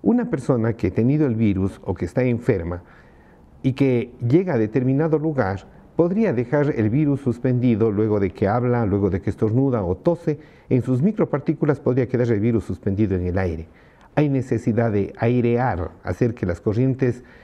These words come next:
eh, abrir las ventanas, abrir las puertas para que el aire circule y se renove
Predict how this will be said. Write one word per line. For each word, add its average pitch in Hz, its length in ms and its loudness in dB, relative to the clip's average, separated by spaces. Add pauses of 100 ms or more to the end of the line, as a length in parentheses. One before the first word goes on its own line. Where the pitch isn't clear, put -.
(340)
eh, 110 400 0
abrir 123 280 2
las 117 160 0
ventanas, 156 640 0
abrir 113 240 0
las 113 160 0
puertas 143 380 -2
para 98 260 -2
que - 80 -4
el 95 80 2
aire 131 220 2
circule 151 440 -2
y 98 160 -2
se 98 160 -2
renove 123 500 0